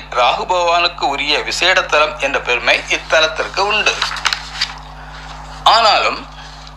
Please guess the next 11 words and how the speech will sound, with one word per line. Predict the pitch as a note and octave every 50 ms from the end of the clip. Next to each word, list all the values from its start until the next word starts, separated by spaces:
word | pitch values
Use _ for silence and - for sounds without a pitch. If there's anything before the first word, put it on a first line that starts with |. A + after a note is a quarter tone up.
| - - - - - - - - - - - - - - - - - - - - - - - - - -
சில | - G#3+ G#3 G#3 G3+ G#3 - - - - - - - -
சிவபக்தனான | - - - F#3 G3 G3+ G3+ G#3 - - - G#3+ G#3+ G#3 G#3 G#3 G3 - - D3+ - - - - - - - - - - - - - - - - - - - - - - - - - - - - - - - - - -
இந்த | D#3+ D#3+ D#3 D3 C3+ B2 - - -
ராகு | C3 D3 D#3 F#3 G#3+ A3 - - - - - - - - -
சில | - - - - G#3+
இடங்களில் | A3 G#3+ D#3 D3+ C#3+ - C3+ C3+ C#3 D3+ - - - - - - - - - -
மேன்மை | B2+ C3+ D#3+ E3+ G#3+ A#3 A#3 A#3+ A#3+ A#3
பெற்று | - F#3+ - - - D#3+ D3 A#2 G#2 G2 - - -
விளங்கிய | C3+ D#3 F3 F#3+ - - -
போதிலும், | - B2+ A#2 G#2+ G2+ F#2+ G#2+ G#2+ - - - - - - - - - - - - - -
நாகநாத | - C3+ C#3+ E3 - - A#3 A3+ A3+ A3 G#3+ G#3+ G#3